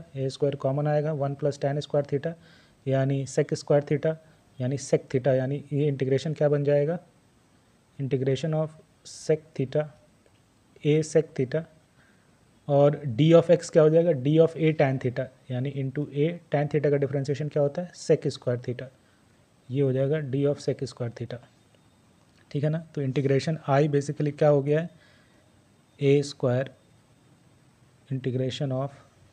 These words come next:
sec of cube theta d theta,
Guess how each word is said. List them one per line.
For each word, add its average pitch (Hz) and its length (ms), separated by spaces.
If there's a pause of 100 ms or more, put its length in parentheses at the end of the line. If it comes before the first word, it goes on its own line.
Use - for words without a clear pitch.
(920)
sec 156 500
of 143 200 (540)
cube 139 360
theta 131 260 (480)
d 117 180 (120)
theta, 120 220